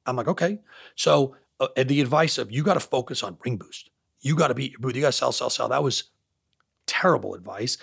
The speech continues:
And I, and there was also a marketing company we hired, um, that told me that we should never go on the con-, never go to conferences, never go out, that we need to build the business so people line up and come to us.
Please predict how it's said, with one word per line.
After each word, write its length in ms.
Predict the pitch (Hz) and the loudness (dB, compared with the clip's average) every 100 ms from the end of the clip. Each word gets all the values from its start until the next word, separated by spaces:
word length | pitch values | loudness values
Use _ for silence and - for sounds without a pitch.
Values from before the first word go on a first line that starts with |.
| - - | -6 0
And 120 | 143 | 0
I, 60 | 147 - | 2 2
and 80 | |
there 40 | 147 | 4
was 120 | 135 | 4
also 260 | 208 - 131 | 4 4 2
a 40 | |
marketing 380 | 123 180 165 139 | 4 4 2 0
company 280 | 131 120 120 | 0 -2 -2
we 140 | 117 | -2
hired, 460 | 107 117 110 113 117 - _ _ - | 2 2 2 -4 -8 -20 _ _ 0
um, 340 | 120 117 110 104 _ _ _ _ _ - - | 4 4 2 -6 _ _ _ _ _ -18 -2
that 200 | 135 123 | -2 0
told 260 | - 135 | 2 2
me 320 | 127 117 117 - _ _ _ _ - | 2 0 -2 -8 _ _ _ _ -12
that 100 | 151 | -6
we 100 | 135 | -4
should 300 | - 110 - _ _ _ 107 | -4 -6 -14 _ _ _ -8
never 400 | 107 131 143 147 | 0 2 2 2
go 100 | 139 | 0
on 100 | 131 | -2
the 60 | |
con-, 200 | - 113 - | -6 -10 0
never 220 | 131 165 | 2 4
go 100 | 170 | 4
to 60 | |
conferences, 640 | 147 127 117 - 117 - - _ _ _ _ _ _ _ | 4 0 0 -6 -8 -10 -14 _ _ _ _ _ _ _
never 160 | 135 156 | 0 2
go 120 | 139 | 4
out, 180 | 131 131 | 4 2
that 140 | 110 | -2
we 120 | 120 | -6
need 200 | 117 123 | -6 -6
to 60 | 117 | -6
build 240 | 107 160 | 0 0
the 60 | 147 | 0
business 180 | 143 135 | -2 -4
so 80 | - | -6
people 280 | - 139 | -6 -4
line 240 | 127 131 135 | 0 2 2
up 100 | 123 | -2
and 100 | - | -2
come 200 | 131 123 | 0 0
to 100 | - | -2
us. 380 | 117 - - | -2 -2 -6